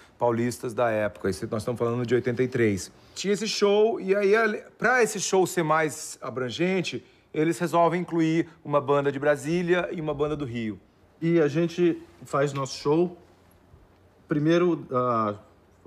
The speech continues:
Speaker 2: primeira banda, a gente abre o negócio. E depois da nossa performance, eu vou lá pra plateia pra ver as outras bandas. Todas maravilhosas, dentro do nosso conhecimento e do que,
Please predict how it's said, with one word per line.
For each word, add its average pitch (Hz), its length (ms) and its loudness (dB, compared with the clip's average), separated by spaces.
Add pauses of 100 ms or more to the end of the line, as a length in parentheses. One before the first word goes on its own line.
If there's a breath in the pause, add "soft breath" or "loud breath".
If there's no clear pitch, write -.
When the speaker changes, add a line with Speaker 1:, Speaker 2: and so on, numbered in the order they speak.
Speaker 2:
primeira 170 320 -2
banda, 139 400 -2
a - 20 -12
gente 127 560 -8
abre 127 360 -4
o - 20 -4
negócio. 90 480 -8 (880 soft breath)
E 254 80 0
depois 196 560 0 (420)
da 107 140 -4
nossa 104 300 -2
performance, 170 840 -2 (120)
eu 165 120 0
vou 165 160 -2
lá 147 120 2
pra 135 160 -4
plateia 127 440 -2
pra 147 180 -4
ver 135 180 0
as 123 120 -4
outras 135 280 -6
bandas. 98 500 -8 (600 soft breath)
Todas 175 480 0
maravilhosas, 147 960 -2 (440)
dentro 135 440 -4
do 127 160 -4
nosso 127 400 -4
conhecimento 127 840 -4
e 131 60 -2
do 117 140 -8
que, 139 240 -6